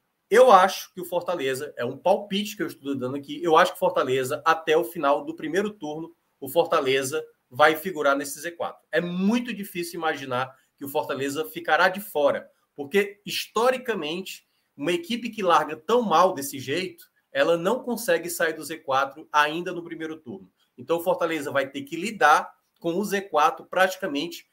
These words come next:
metade do campeonato pra ver se consegue ficar próximo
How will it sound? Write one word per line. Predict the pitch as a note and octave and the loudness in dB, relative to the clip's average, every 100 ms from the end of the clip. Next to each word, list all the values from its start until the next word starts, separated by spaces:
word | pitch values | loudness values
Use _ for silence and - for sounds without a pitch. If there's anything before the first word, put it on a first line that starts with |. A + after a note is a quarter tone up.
| _ - | _ -8
metade | D3 F#3 - - G3+ C4 A#3+ | -2 -2 -2 6 8 8 4
do | G#3+ | -6
campeonato | A3 G#3 G3 F3+ F#3 | -8 -6 -2 -2 -2
pra | F#3+ F3 | -2 -2
ver | F#3 | -2
se | F3+ | -6
consegue | F3+ E3 E3 E3 | -10 -6 -6 -6
ficar | E3+ - D#3+ | -10 -2 -2
próximo | - D#3+ E3+ F#3+ - G#3+ | -2 2 4 4 -2 -12